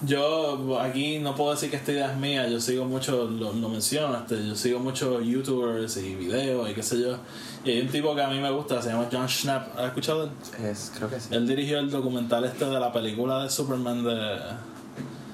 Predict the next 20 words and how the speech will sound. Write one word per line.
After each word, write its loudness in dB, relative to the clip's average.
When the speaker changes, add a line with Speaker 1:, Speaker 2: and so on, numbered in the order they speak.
Speaker 1:
de 2
Tim 0
Burton, 0
que 0
nunca 0
se 0
dio. 2
Speaker 2:
Ah, 4
ya, 2
ya, 2
ya. 0
Speaker 1:
Pues 4
él 2
dirigió 2
el 4
Speaker 2:
Superman 2
Speaker 1:
document-, -2
Speaker 2:
Lives. -2
Speaker 1:
Superman 2
Lives. -2